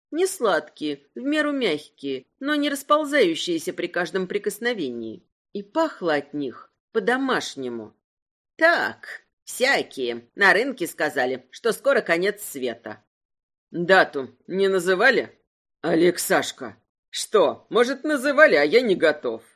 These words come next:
«Ещё говорят, что скоро указ выйдет воевать». «С кем?» «Да по-всякому. Кто с каганцами говорит,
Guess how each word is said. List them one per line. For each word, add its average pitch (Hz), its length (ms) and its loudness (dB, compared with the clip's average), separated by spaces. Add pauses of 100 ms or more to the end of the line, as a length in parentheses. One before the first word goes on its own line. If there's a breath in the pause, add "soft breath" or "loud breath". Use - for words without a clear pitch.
(640)
«Ещё 151 580 2
говорят, 123 640 -6
что - 240 -4
скоро 196 300 4
указ 190 400 2
выйдет 135 440 -4
воевать». 156 680 -2 (380)
«С - 280 -16
кем?» 139 480 2 (480)
«Да 196 300 2
по-всякому. 131 1080 -2 (200)
Кто 302 240 0
с - 100 -8
каганцами 240 800 -4
говорит, 208 560 -2